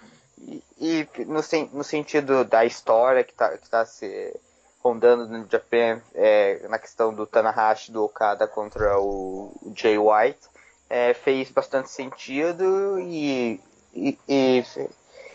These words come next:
e foi um, um final que era, que, que era esperado, como di-, disse, mas era o que fazia mais sentido. Eu até t-,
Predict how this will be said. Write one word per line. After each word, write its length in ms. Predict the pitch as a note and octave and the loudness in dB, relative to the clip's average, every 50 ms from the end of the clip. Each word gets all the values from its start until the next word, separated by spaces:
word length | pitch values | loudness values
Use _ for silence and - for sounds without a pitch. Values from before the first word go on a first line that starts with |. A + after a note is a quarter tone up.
| - - | -8 -4
e 80 | - - | -4 -2
foi 340 | - - E3+ F3+ F3+ F3+ F3+ | 2 4 4 6 6 6 6
um, 320 | F3 E3+ E3+ E3 D#3+ D3 - - | 4 2 0 -4 -6 -6 -6 -4
um 100 | D#3+ E3+ | -4 -4
final 400 | - - E3 E3 D#3+ D#3 D#3 D#3+ | -4 -4 -2 0 2 4 2 2
que 120 | D#3 - | 2 4
era, 800 | E3 D#3 D3+ D3+ D3+ D3+ D3 C#3 C3 A#2+ A2 G#2 G#2 G2+ G2 F#2+ - - | 4 4 4 4 2 2 2 2 2 2 2 2 2 0 0 -2 -6 -12
que, 480 | - - - _ _ _ - B2 A#2 G#2+ - - | -20 -20 -20 _ _ _ -4 -2 -2 -2 -4 -4
que 80 | - B2+ | 0 2
era 220 | B2 A#2+ A#2 A#2+ | 4 4 4 2
esperado, 720 | A#2+ A#2 A2+ - _ - B2+ A#2 A#2 A#2 A2+ A2 D3 D3 - | 0 -2 -4 -8 _ 2 2 4 4 4 4 4 0 0 -2
como 200 | - D3 C#3+ C3+ | -6 -10 -10 -10
di-, 340 | B2 A#2+ B2+ B2+ C3 A2+ - | -14 -16 -16 -14 -14 -16 -16
disse, 320 | _ B2 C3 C3+ C3+ - E3 | _ -10 -8 -8 -8 -4 2
mas 240 | D#3 D3+ D3 D3+ D#3+ | 4 4 4 6 6
era 200 | D3 C#3+ C#3+ C#3+ | 4 4 4 0
o 40 | |
que 100 | - - | -2 -6
fazia 380 | - - D3+ D3 C#3+ C#3 C3+ C3 | -6 -2 -2 -2 -2 -2 -2 -2
mais 220 | C3 C3 C3 B2+ | 0 0 -2 -2
sentido. 640 | - - C3 A#2 - - - A2+ A#2 C#3 C#3 - - - - - - _ - | -4 -8 -12 -12 -12 -14 -10 -6 -6 -6 -6 -6 -10 -12 -14 -20 -20 _ 0
Eu 80 | - A2 | 2 2
até 200 | A2 - A2+ A2 | 4 4 2 0
t-, 200 | - - - | 0 -4 -16